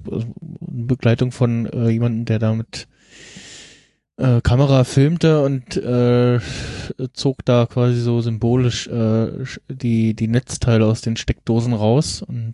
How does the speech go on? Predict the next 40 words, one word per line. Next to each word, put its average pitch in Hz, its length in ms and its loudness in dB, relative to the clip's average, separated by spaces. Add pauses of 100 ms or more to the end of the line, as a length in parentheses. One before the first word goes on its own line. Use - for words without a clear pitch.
(160)
ähm, 110 300 -4
also 98 140 -6 (100)
steckte - 320 -10
sie 104 120 -4 (180)
dann 107 220 -8
danach 107 400 -4
wieder 113 140 2
rein 117 400 -2 (560)
und 131 80 -4
so 120 160 2
ein, 113 140 -2
zwei 120 200 2
<laughs> - 60 -4
Takes - 320 0
gedreht 120 480 2
und 143 80 -2
dann 123 180 -2
hat 123 140 -6
mich 120 160 -10
der 120 380 2 (760)
Nick - 200 -4
Stone 139 520 0
angetwittert, 147 600 -4
der, 123 680 0 (360)
der, 120 520 0 (200)
das, - 360 -2
der, 123 140 2
die, 139 220 0
die 139 140 4
entsprechende 135 380 -2
Szene 151 300 2
und 143 200 -4
mich 147 200 -2
dann 135 200 0
in 135 140 -2
der 131 200 0
R 135 140 0
B 139 80 -2
B 135 240 2
Abendshow, 123 1160 0